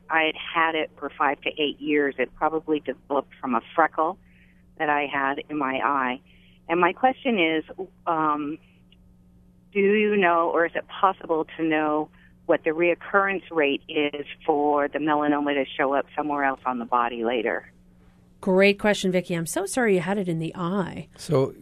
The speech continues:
Speaker 3: Vicky, if I could add, this is Doctor Morita. Are, was it, did they say it was an ocular melanoma, or was it, did it involve the skin per se? That's what I'm trying to get an idea, 'cause there's a difference between cutaneous melanoma affecting the skin or ocular melanoma.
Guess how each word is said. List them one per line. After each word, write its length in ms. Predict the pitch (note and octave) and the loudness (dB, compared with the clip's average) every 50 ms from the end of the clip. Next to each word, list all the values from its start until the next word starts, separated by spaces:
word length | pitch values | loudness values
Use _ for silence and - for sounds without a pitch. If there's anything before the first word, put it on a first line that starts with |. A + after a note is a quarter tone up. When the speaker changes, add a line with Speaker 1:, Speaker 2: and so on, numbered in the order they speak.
| - | -12
Speaker 3:
Vicky, 440 | E3 C#3 C3 D#3 D#3 D3+ - D#3 C#3 | -10 -4 0 0 0 0 2 2 2
if 160 | C3 - - | 2 2 0
I 60 | C#3+ | -2
could 180 | C3+ - D3+ A#2+ | -2 0 0 2
add, 160 | A#2+ G#2+ G2+ | 2 2 0
this 140 | - C3 B2+ | -2 -6 -8
is 100 | C3 A#2+ | -6 -2
Doctor 280 | A2+ A2 A2 A2 - A#2 | 0 0 0 -2 -2 -4
Morita. 440 | A2 G#2+ G#2+ G#2 G2+ G2+ F#2+ - - - - - | -2 0 0 2 2 2 0 0 -2 -8 -10 -4
Are, 180 | - A2+ A2+ A2 | -2 0 0 0
was 280 | - A#2+ B2 B2+ B2 D3 | 0 0 0 2 2 2
it, 220 | C#3+ C3+ C3 - | 0 0 0 -4
did 140 | - A2 G#2 | -4 -2 0
they 120 | A#2+ A#2+ | 0 -2
say 200 | A2+ - - C#3 | -2 -2 0 0
it 40 | B2+ | 2
was 180 | B2 A2+ A2 A2+ | 2 0 0 -2
an 120 | G2 - - | -2 -4 -2
ocular 580 | - F#2+ A2 A2+ - - D#3 D3 C#3+ C#3+ D3 C#3+ | 0 0 0 0 0 0 2 2 4 4 2 2
melanoma, 920 | C3+ C3 C3 C3 C3+ C3+ C3+ C3 C3 C3 C3 C3+ C3+ C3+ C#3 C#3 C3+ - | 2 0 0 2 2 2 0 0 0 0 0 0 0 -2 -2 -2 -4 -4
or 360 | - G#2 G#2 G#2 G2+ G2+ G2 | -4 -2 0 0 0 0 -2
was 260 | F2+ G2 G2+ G2+ G#2 | -2 -4 -4 -4 -4
it, 240 | G#2+ F#2+ - - - | -4 -6 -6 -6 -4
did 140 | - G#2+ G2+ | -2 -2 -2
it 40 | G#2+ | -2
involve 380 | G#2 G2+ - G#2 G2+ F#2 - | -2 -2 0 0 0 0 -4
the 80 | - E2 | -8 -14
skin 840 | - - - - - - - - - B2 A#2 A2+ G#2+ G#2 F#2+ F#2 F#2 | -14 -14 -16 -16 -18 -20 -16 -8 -4 -2 0 0 0 -2 -4 -6 -10
per 180 | - - - F#2+ | -10 -6 -6 -6
se? 440 | F2+ - - F#2 E2 D2+ D2+ D#2 - - - - - - - - - - - - - - - - - - - - - - | -6 -6 -6 -4 -4 -4 -4 -6 -10 -14 -20 -20 -20 -20 -20 -20 -20 -20 -20 -20 -20 -20 -20 -20 -20 -20 -20 -18 -12 -8
That's 180 | G#2+ - - | -8 -6 -4
what 80 | A#2 G#2 | -2 -2
I'm 140 | G2 F#2 F2+ | -2 -4 -4
trying 200 | - - F2+ F2 | -6 -4 -4 -4
to 60 | F2+ | -2
get 160 | F2+ F#2+ F2 | -2 -4 -4
an 100 | F#2 F2 | -2 -2
idea, 280 | F2 F2 F2 F#2+ F2+ F2+ | -2 -2 -2 -4 -4 -4
'cause 180 | - G2 F2+ | -4 -4 -2
there's 160 | A2 G#2+ G#2+ | -2 -2 -2
a 60 | A#2+ A2+ | -2 -2
difference 380 | A2+ B2 A#2+ - C#3+ B2 - | -2 -2 -2 -2 -4 -8 -6
between 180 | - B2 A2 G2+ | -6 -6 -6 -6
cutaneous 720 | - - A#2+ A2 - - - C#3+ C#3+ C#3+ D3 D3 D3 - | -6 -8 -10 -10 -8 -6 -2 0 0 2 0 0 -2 -4
melanoma 400 | - B2 A#2+ A#2+ A#2 A#2 A#2 A2 | -4 -2 -2 -2 -2 -2 -2 -4
affecting 420 | G#2 - - - G#2+ - - A2+ G#2+ | -6 -6 -6 -8 -8 -8 -8 -10 -10
the 60 | A2 | -10
skin 360 | - - - A2+ G#2 G2+ - | -12 -12 -6 -6 -6 -4 -4
or 220 | - G2 F#2+ - | -4 -4 -4 -4
ocular 360 | C#2+ E2+ G2+ - - A2 G#2 F#2+ | -4 -6 -6 -8 -8 -8 -6 -6
melanoma. 520 | F#2+ F#2 F#2 F#2 F#2+ G#2+ A#2+ A#2+ - - | -4 -4 -6 -6 -6 -8 -10 -12 -14 -16